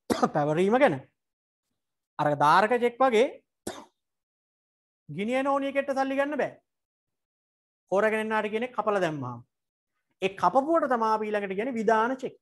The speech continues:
එහෙනම් ප්‍රධාන චෙක්පත් වර්ග දෙකයි. ධාරක චෙක්, විධාන චෙක්. ධාරක චෙක් කියන්නේ මොනවද? චෙක්පතේ මුද්‍රිතව ඇති හොරගෙන එන්නාට යන වාක්‍ය කපා නොහල චෙක්.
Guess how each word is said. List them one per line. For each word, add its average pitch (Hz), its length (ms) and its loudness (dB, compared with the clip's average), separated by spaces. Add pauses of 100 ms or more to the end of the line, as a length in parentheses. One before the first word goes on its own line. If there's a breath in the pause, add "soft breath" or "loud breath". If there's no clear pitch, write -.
එහෙනම් 190 240 -2
ප්‍රධාන 196 320 2
චෙක්පත් 190 360 -2
වර්ග 196 220 0
දෙකයි. 170 440 0 (480)
ධාරක 185 600 2
චෙක්, - 360 -10 (360)
විධාන 170 460 0
චෙක්. 135 200 -10 (540)
ධාරක 220 380 4
චෙක් 220 220 -6
කියන්නේ 202 240 -2
මොනවද? 190 320 0 (440)
චෙක්පතේ 208 500 -2
මුද්‍රිතව 190 440 -4
ඇති 208 300 0
හොරගෙන 233 480 2
එන්නාට 240 640 -2
යන 233 180 0
වාක්‍ය 180 520 0
කපා 214 480 0
නොහල 214 380 0
චෙක්. 220 220 -6